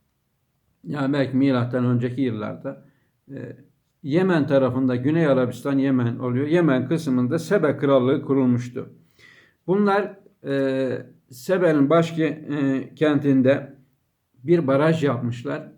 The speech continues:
Barajın iki tarafında bir ova var. Böyle sağlı sollu ovalar var. O barajın ovalarından, e, muazzam bir gelir elde ediyorlar.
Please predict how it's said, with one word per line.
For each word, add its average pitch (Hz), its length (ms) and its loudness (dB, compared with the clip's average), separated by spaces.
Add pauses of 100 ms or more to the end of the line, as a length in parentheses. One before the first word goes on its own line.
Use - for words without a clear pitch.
Barajın 165 760 0
iki - 260 -4
tarafında 143 680 0
bir 143 80 0
ova 143 340 2
var. 110 240 -2
Böyle 131 220 0
sağlı 131 340 -4
sollu 127 320 -4
ovalar 131 420 2
var. 143 280 -6 (260)
O 170 180 -4
barajın 170 440 2
ovalarından, 131 760 2 (1200)
e, 123 500 2 (840)
muazzam 160 560 2
bir 156 100 0
gelir 139 420 0
elde 123 300 -2
ediyorlar. 117 480 -4